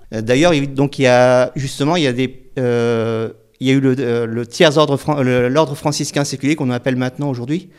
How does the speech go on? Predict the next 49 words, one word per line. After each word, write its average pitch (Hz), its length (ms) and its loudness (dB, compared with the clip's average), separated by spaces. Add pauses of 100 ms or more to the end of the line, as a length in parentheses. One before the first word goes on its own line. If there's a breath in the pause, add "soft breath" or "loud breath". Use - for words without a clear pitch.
(120)
où 135 100 -2
justement 143 380 0
des 151 100 4
laïcs 135 320 2
ont 139 40 -4
décidé 131 420 -2
de, 131 320 -4
de 127 120 -8
témoigner 139 640 -2
dans 120 140 -4
leur 139 160 0
état 147 240 0
de 135 100 -2
vie. 127 300 -8 (300)
Euh, 95 340 -10
parmi 123 380 -4
des, 113 720 -4 (480)
donc 123 220 -8
il 139 40 0
y - 20 4
avait 127 400 -2 (180)
aussi 147 240 -4
bien 143 180 0
des, 131 260 0
des, 123 200 -4
des 120 220 -2
prêtres 147 420 -2
reli-, 139 280 -2
des 131 120 0
prêtres, 135 460 -4
euh, 120 180 -4
diocésains 120 500 -4
comme 127 240 -6
le 117 300 -2
saint 131 160 -6
curé 123 240 -6
d'Ars 143 300 -2
qui - 80 -10
était 123 200 -8
tertiaire 123 400 -6
franciscain, 135 540 -10 (400 soft breath)
et 127 100 0
aussi, 165 460 0
euh, 147 60 0
donc, 117 320 -6
euh, 117 100 -2
des, 113 280 -4
des 104 420 -6
laïcs. 131 560 -2